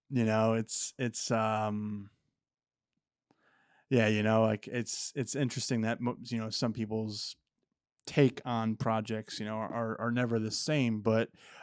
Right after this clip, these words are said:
I'm hypercritical of everything I do, you know, 'cause I want it to be the best. And I think that can har-, that can hurt, that could harm and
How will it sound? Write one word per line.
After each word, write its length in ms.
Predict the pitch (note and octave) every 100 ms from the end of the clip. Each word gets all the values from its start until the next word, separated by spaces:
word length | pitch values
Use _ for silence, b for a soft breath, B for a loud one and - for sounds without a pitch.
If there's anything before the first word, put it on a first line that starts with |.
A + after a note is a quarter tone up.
| -
I'm 140 | C3+
hypercritical 600 | C3+ C3 B2 B2 A2 A2+
of 80 | G#2+
everything 380 | G#2+ G#2+ G#2+ G#2
I 100 | G#2
do, 440 | G#2 G#2+ G#2+ G#2+
you 100 | G#2+
know, 140 | A2 G#2+
'cause 160 | A2+
I 80 | A2
want 220 | A2 A2
it 60 | G#2+
to 80 | A2
be 80 | A2
the 80 | G#2
best. 460 | A2 G#2+ G#2 -
And 220 | G#3 A2 - b b b b b _
I 80 | A#2
think 180 | C3+ A#2
that 140 | A#2+
can 100 | B2
har-, 440 | A2 - A#2 B2 -
that 160 | B2 -
can 100 | A2+
hurt, 440 | - D3+ E3 - _ _ _ - _ _
that 120 | C#3
could 120 | C3
harm 460 | A2 D3+ F#3 F#3+ D#3+ -
and 340 | C3 B2+ A#2